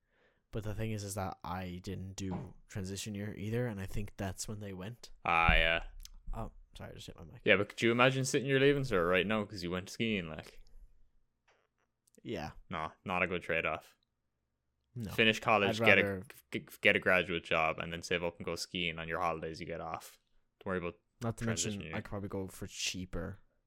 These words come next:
Speaker 1: because family and friends accommodation.
Speaker 2: True,
Speaker 1: Done.
Speaker 2: true.
Speaker 1: F-, food, food, done. So,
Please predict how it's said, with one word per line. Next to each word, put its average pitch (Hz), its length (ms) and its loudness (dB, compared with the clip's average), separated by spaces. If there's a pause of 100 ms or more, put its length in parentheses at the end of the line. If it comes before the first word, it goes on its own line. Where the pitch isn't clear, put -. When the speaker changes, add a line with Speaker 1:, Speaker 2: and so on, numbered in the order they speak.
(120)
Speaker 1:
because - 400 -10
family 90 320 -8
and 92 120 -12
friends 98 520 -8 (280)
accommodation. 107 800 -8 (100)
Speaker 2:
True, 95 300 0
Speaker 1:
Done. 92 240 -6 (140)
Speaker 2:
true. 80 440 -6
Speaker 1:
F-, - 200 -16 (160)
food, 131 480 0
food, 139 460 0 (280)
done. 92 300 -8 (1600)
So, 87 420 -6